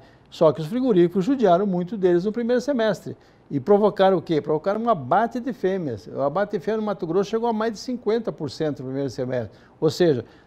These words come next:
daqui pra frente, esses próximos, próximos dois anos, vai, vai repercutir essa, essa matança de fêmea, essa matança em novilha, que não vai, que não vai haver uma diminuição na oferta de bezerro.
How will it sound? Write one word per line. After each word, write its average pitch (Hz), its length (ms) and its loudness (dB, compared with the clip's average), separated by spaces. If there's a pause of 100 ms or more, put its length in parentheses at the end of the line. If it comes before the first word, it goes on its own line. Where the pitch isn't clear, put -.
daqui 120 260 -2
pra 226 160 2
frente, 185 400 0
esses 131 200 -10
próximos, 143 840 0
próximos 143 460 -2
dois 117 320 0
anos, 196 280 -2 (300)
vai, 175 520 0
vai 139 220 0
repercutir 233 760 -4
essa, 170 400 -2
essa - 260 -4
matança 156 560 -2
de 196 100 -2
fêmea, 202 380 -6 (320)
essa - 140 -6
matança 160 480 2
em - 20 2
novilha, 175 540 -2 (340)
que 208 140 -4
não 247 180 0
vai, 170 320 6
que 175 160 -4
não 185 260 -4
vai 165 280 2
haver 160 580 2
uma 190 200 -2
diminuição 190 680 0
na 202 120 -4
oferta 180 380 -2
de 185 100 -8
bezerro. 160 380 -4